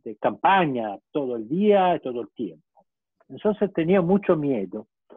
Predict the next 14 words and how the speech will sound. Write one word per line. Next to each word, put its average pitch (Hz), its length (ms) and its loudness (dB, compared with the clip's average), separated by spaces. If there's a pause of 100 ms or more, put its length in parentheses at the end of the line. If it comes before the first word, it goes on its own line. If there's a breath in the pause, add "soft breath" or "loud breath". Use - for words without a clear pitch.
(680 soft breath)
En 175 160 2
una 202 260 4
época 269 420 -2
sucesiva, 165 1000 0
en 127 140 -10
la 135 140 0
época 214 340 -2
moderna, 127 680 -2
por - 160 -20
ejemplo, - 480 -10
todo 208 280 4
cambia 208 440 4
de 107 120 -10
eso. - 320 -16